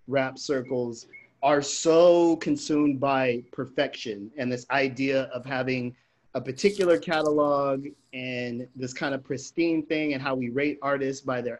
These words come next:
albums. And I just, I look at other things. It's like, yeah, Stevie Wonder has so many fucking records that it just, it boggles the mind.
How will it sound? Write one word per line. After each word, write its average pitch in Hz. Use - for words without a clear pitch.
albums. 143
And 143
I 151
just, 180
I 160
look 233
at 226
other 202
things. 208
It's 165
like, 185
yeah, 202
Stevie 214
Wonder 226
has 147
so 165
many 156
fucking 147
records 160
that 139
it 151
just, 160
it 139
boggles 160
the 135
mind. 139